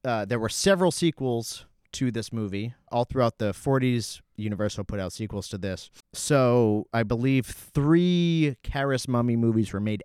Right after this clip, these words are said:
after this. Uh, and the next one, uh, it, it includes all the principal cast of this film, including George Zuko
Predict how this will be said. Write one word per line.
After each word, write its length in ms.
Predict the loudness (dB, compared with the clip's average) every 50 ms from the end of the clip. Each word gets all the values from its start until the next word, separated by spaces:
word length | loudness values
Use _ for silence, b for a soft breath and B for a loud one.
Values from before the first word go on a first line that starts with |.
| _ -6
after 460 | -2 -2 -2 -2 -4 -2 0 0 0
this. 400 | 0 0 -4 -4 -6 -8 -14 -16 _ -2
Uh, 200 | 2 4 4 4 2
and 120 | 2 0
the 40 | 0
next 280 | 2 2 0 0 -2 0
one, 460 | 2 4 4 4 4 2 0 -2 -4 _
uh, 240 | -4 -2 0 0 0 0
it, 200 | -2 -2 -4 -4 -2
it 180 | 0 0 0 0 -2
includes 500 | -4 -4 -4 -2 0 2 2 2 0 -2 0
all 320 | 2 4 6 6 6 4 2
the 80 | 2
principal 400 | 0 -2 -2 -2 -4 -2 -4 -4
cast 380 | -2 -2 0 0 0 0 -2 -6
of 100 | -4 -2
this 160 | -2 -2 0
film, 200 | 0 0 0 -2 B B B B
including 460 | B -2 0 4 6 6 6 8 6 6
George 280 | 6 6 6 6 4
Zuko 540 | 4 4 4 6 6 4 6 6 6 4 2